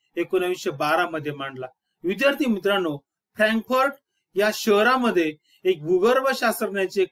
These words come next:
परिषद होती आणि या परिषदेमध्ये वेगनरने सहा जानेवारी एकोणावीसशे बारा मध्ये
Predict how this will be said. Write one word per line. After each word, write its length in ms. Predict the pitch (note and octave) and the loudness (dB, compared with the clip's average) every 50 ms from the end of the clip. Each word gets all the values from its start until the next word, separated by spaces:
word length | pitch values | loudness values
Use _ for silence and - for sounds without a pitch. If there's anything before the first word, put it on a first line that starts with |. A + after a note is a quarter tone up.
| _ | _
परिषद 380 | F3 F3+ F#3 F#3+ - - C4 A#3 | -2 -2 -2 -2 -2 -2 -2 0
होती 360 | A3 G#3 F3+ - E3+ D3+ D3 - _ _ _ _ _ | 0 0 0 -2 -4 -6 -6 -8 _ _ _ _ _
आणि 200 | - D3+ D#3 E3 | -10 -6 -4 -2
या 120 | G3+ B3 C#4 | 0 0 0
परिषदेमध्ये 880 | C4+ - A#3+ A3 A3 - A3+ F#3+ F#3 F3+ E3+ E3 D#3+ E3 F#3+ G#3 G#3+ A3 - _ _ _ _ _ - | 0 0 -2 -2 0 -2 0 0 0 0 0 -2 0 0 2 2 0 -2 -6 _ _ _ _ _ 2
वेगनरने 640 | D#3 F3+ F#3 F#3+ A3 A3+ A3+ G#3+ G3 G3 F#3+ G3 | 2 2 4 4 2 0 0 0 -2 -2 -4 -6
सहा 300 | G3 - - G#3 G#3 A#3 | -6 -6 -2 0 0 0
जानेवारी 600 | B3 G#3+ A3 G#3 G#3 G3+ G3 F#3+ F#3 F3 E3+ F3 F3+ _ _ _ _ | 0 0 -2 -2 -2 -2 0 2 2 2 2 0 -2 _ _ _ _
एकोणावीसशे 500 | - E3+ E3+ F#3 F3+ F3 F3 E3+ - - | -6 -4 -2 -2 -2 -2 -4 -6 -6 -8
बारा 380 | D#3+ C#3+ G3+ G#3 G#3+ G#3 A#3 A3+ | -6 -4 -2 0 2 2 2 2
मध्ये 300 | G#3 G3 E3+ D#3+ D3 | 0 0 -2 -2 -4